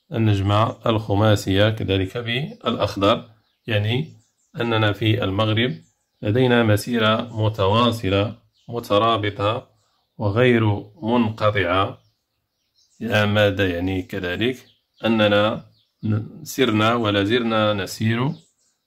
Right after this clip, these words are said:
في طريق التقدم والازدهار في مملكتنا الحبيبة. العنوان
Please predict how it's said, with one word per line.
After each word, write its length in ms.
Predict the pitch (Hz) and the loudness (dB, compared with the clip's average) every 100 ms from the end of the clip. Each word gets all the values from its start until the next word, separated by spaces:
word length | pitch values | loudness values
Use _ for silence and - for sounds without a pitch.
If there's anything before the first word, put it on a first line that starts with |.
| - | -6
في 140 | 123 | -4
طريق 720 | 110 101 107 110 117 120 - - _ _ 110 | -2 0 0 -2 -2 -4 -4 -12 _ _ -8
التقدم 960 | 107 - 104 117 104 101 107 127 160 - - | -8 -8 -4 -2 0 2 2 0 -6 -12 0
والازدهار 1120 | 113 110 - 117 104 98 92 101 104 104 123 - _ _ _ _ | 2 2 -2 -4 -2 -2 2 4 4 2 -4 -10 _ _ _ _
في 360 | - 117 120 123 | 0 2 2 0
مملكتنا 1080 | 110 107 101 98 92 - 98 107 127 - _ _ _ _ _ _ _ _ _ _ - | 4 4 4 0 -4 -2 0 2 0 -8 _ _ _ _ _ _ _ _ _ _ -4
الحبيبة. 480 | 107 113 101 80 - _ _ _ _ _ _ _ _ _ _ _ 101 | 0 0 0 -4 -12 _ _ _ _ _ _ _ _ _ _ _ -2
العنوان 640 | 117 139 135 113 98 | 2 4 4 2 -2